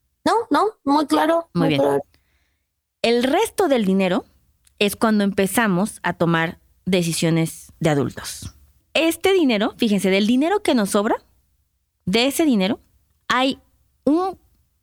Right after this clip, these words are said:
Speaker 2: Yo les voy a dar dos opciones, porque quiero darles opciones sustentables. La ideal, la que me gustaría que me hicieran caso,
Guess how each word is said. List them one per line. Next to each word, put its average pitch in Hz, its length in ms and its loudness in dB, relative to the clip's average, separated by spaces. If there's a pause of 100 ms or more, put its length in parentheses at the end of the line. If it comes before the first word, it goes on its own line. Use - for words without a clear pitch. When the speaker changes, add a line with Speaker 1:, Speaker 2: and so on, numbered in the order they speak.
Speaker 2:
Yo 233 220 2
les 311 100 0
voy 269 160 2
a 254 60 0
dar 240 180 0
dos 226 160 0
opciones, 202 580 -4 (760)
porque 196 260 0
quiero 233 240 0
darles 226 300 0
opciones 196 360 0
sustentables. 156 760 -4 (960)
La 208 260 2
ideal, 202 380 0 (720)
la 185 220 0
que 208 200 0
me 202 160 0
gustaría 208 640 0
que 254 140 0
me 226 100 2
hicieran 202 340 0
caso, 196 400 -4